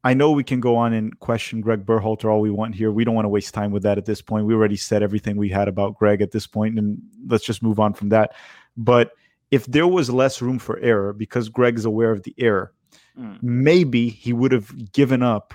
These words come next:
Speaker 1: on some of his favorites that he did give up later on throughout the campaign. They
Speaker 2: Sooner.
Speaker 1: start to not play. Maybe he would have given up on them earlier because he can't be that dumb.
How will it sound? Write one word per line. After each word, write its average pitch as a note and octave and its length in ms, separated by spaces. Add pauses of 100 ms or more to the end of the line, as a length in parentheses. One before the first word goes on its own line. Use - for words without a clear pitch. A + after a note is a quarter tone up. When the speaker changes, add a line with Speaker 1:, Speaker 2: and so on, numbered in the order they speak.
Speaker 1:
on A2 200
some B2 220
of A#2 120
his A2 160
favorites A2 480
that A#2 140
he B2 140
did D3 380
give A#2 240
up A2 300
later A2 400
on A2+ 260
throughout G#2+ 360
the G#2 80
campaign. G#2 520
They G#2+ 100
Speaker 2:
Sooner. B2+ 120
Speaker 1:
start G#2+ 200
to G#2 80
not G#2+ 200
play. A2 280 (220)
Maybe D#3 460
he D#3 140
would D3+ 160
have B2+ 100
given C3+ 240
up C3 160
on B2 80
them A#2 160
earlier B2+ 420
because A#2+ 460 (640)
he C3+ 160
can't D#3+ 320
be C3+ 140
that A#2 340
dumb. A#2 260